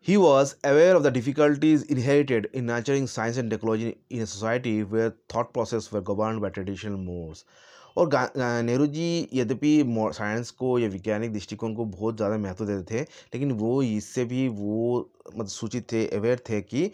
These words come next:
जो भारत में मतलब डिफ़िकल्ट कितना दिक्कतें हो, आ सकती है या विडंबना आ सकती है in nurturing science and technology in society, मतलब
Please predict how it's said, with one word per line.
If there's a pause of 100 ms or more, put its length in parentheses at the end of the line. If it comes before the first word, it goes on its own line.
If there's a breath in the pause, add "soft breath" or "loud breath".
(320 loud breath)
जो (200)
भारत
में (220)
मतलब (100)
डिफ़िकल्ट
कितना
दिक्कतें
हो,
आ
सकती
है
या
विडंबना
आ
सकती
है (280 loud breath)
in
nurturing
science
and
technology
in
society,
मतलब